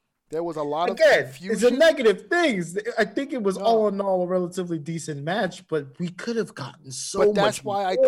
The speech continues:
Speaker 1: think, I think people give them the benefit of the doubt because the stuff that they did hit was amazing.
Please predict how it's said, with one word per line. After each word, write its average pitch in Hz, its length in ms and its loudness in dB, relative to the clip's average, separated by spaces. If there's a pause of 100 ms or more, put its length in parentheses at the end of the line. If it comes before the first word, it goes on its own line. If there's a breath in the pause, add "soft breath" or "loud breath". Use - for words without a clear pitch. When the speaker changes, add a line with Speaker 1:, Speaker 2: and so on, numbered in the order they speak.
Speaker 1:
think, 196 120 -12 (100)
I 180 140 -4
think 208 380 -12
people 190 320 -10
give 165 320 -8
them 160 160 -10
the 151 80 -14
benefit 147 440 -12
of 143 100 -16
the 139 60 -18
doubt 139 300 -12
because 139 400 -14
the 135 140 -18
stuff - 480 -8
that - 160 -20
they 131 200 -12 (140)
did 269 240 -4
hit 139 280 -14 (300)
was 143 120 -12
amazing. 196 400 -6